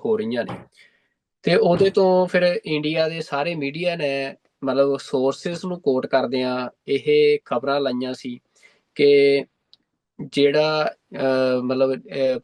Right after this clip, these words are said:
ਪ੍ਰਾਈਮ ਮਿਨਿਸਟਰ ਨੇ, ਨਿਊਜ਼ੀਲੈਂਡ ਦੇ ਪ੍ਰਾਈਮ ਮਿਨਿਸਟਰ ਤੱਕ ਇਤਰਾਜ਼ ਪ੍ਰਗਟ ਕੀਤਾ ਕਿ ਜਿਹੜੀ Sikhs for Justice ਵੱਲੋਂ ਜਿਹੜਾ ਰੈਫਰੈਂਡਮ ਆ ਉੱਥੇ ਕਰਵਾਇਆ ਗਿਆ ਸੀ।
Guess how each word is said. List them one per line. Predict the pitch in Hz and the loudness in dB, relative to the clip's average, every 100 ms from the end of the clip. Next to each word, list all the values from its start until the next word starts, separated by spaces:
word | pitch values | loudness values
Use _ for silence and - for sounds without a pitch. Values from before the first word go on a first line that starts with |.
| _ | _
ਪ੍ਰਾਈਮ | 127 127 | -6 -4
ਮਿਨਿਸਟਰ | 151 135 - 147 | -6 -10 -8 -4
ਨੇ, | 131 123 127 | -2 -2 -2
ਨਿਊਜ਼ੀਲੈਂਡ | 127 135 143 | -2 0 -2
ਦੇ | 139 | -4
ਪ੍ਰਾਈਮ | - 123 | -6 -6
ਮਿਨਿਸਟਰ | 127 127 - 135 | -6 -10 -8 -4
ਤੱਕ | 123 120 - | -2 -2 -4
ਇਤਰਾਜ਼ | 131 127 120 117 | -6 -4 -2 -2
ਪ੍ਰਗਟ | - 135 131 - | -2 -4 -4 -10
ਕੀਤਾ | 127 - 127 131 - _ _ _ - | -10 -4 -2 -4 -6 _ _ _ -2
ਕਿ | 131 131 131 | 2 2 2
ਜਿਹੜੀ | 127 131 131 | 2 0 0
Sikhs | - 135 - 147 | -2 -6 -2 -2
for | 131 | -2
Justice | 123 143 - | -6 -6 -4
ਵੱਲੋਂ | 131 127 | -2 -2
ਜਿਹੜਾ | 127 131 | 0 -2
ਰੈਫਰੈਂਡਮ | 120 - 117 113 123 120 | -2 -2 -4 -4 -4 -2
ਆ | |
ਉੱਥੇ | 117 - 127 | -2 -2 -8
ਕਰਵਾਇਆ | - 123 117 107 | -6 0 2 2
ਗਿਆ | 104 - | -2 -10
ਸੀ। | - | -12